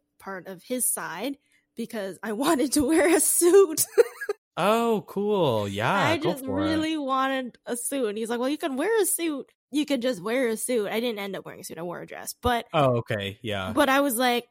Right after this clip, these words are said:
Speaker 1: "Uh, this bod would look great in a tailored suit." And then I would have a tailored suit.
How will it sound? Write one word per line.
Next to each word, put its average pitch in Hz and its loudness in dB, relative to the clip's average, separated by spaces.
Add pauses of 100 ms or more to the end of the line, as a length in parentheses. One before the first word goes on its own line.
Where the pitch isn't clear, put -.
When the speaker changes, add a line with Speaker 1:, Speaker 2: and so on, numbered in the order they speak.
Speaker 1:
"Uh, 262 6 (320)
this 262 0
bod 226 -4
would 214 -8
look 214 -6
great 226 0
in 226 -6
a 214 -6
tailored 190 -8
suit." 165 -8
And 196 -10
then 185 -10 (260)
I 180 -8
would 180 -10
have 165 -10
a 165 -14
tailored 165 -14
suit. - -8